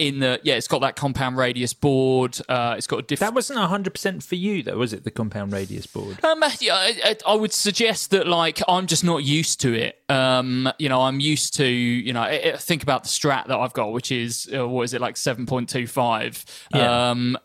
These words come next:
Speaker 1: which is a completely different feel. And yeah, this was like, in the short time that I had with it, I was like, "Wow, this feels totally different." But if you're, you know, a, a much more of a modern player, um,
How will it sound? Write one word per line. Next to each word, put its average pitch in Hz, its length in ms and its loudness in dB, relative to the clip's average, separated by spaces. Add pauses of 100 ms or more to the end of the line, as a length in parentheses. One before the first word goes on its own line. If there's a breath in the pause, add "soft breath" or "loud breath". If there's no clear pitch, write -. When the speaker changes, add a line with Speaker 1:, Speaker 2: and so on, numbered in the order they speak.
Speaker 1:
which 139 240 0
is 131 120 0
a 139 60 0
completely 151 840 0
different 113 400 -6
feel. 110 400 -2
And 127 160 0
yeah, 123 160 2
this 147 240 0
was 123 160 -2
like, 120 340 0 (320 loud breath)
in 165 140 2
the 156 80 2
short 165 300 2
time 135 180 0
that 120 60 0
I 123 40 0
had 139 140 0
with 110 120 -8
it, 107 40 0
I 107 60 -2
was 113 100 -2
like, 113 160 -2
"Wow, 135 220 0
this 127 160 -4
feels 131 420 -2
totally 131 380 -2
different." 123 340 -4 (380 loud breath)
But 135 280 2 (120)
if 180 120 0
you're, 190 400 4
you 185 120 -2
know, 139 280 0
a, 170 60 0
a 165 60 2
much 165 280 -2
more 160 120 2
of 127 40 -2
a 135 60 0
modern 156 340 2
player, 117 520 -2 (120)
um, 139 320 2